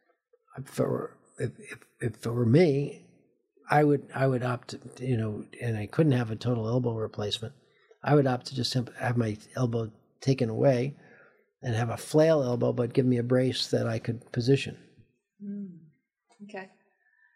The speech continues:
Speaker 2: So as we kind of wrap up, is there anything we can do to prevent some of these common elbow problems?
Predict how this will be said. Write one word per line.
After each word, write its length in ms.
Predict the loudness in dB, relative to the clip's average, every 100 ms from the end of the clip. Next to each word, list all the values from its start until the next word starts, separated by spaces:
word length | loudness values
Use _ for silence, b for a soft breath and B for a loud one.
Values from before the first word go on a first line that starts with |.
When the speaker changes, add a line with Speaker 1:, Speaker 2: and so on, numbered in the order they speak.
| _ -4
Speaker 2:
So 300 | -2 0 0
as 160 | 0
we 80 | -2
kind 220 | 0 0
of 200 | 0 0
wrap 280 | 4 4 4
up, 240 | 0 0 -6
is 140 | -4
there 240 | -2 -2
anything 340 | -2 -4 -4 -2
we 80 | 0
can 220 | 0 0
do 280 | 2 2 0
to 460 | -4 -6 -4 -6
prevent 420 | -6 -2 -2 -2
some 140 | -6 -8
of 160 | -8
these 180 | -10 -14
common 400 | -8 -4 -4 -4
elbow 280 | -6 -6 -8
problems? 760 | -8 -8 -8 -10 -10 -12 -14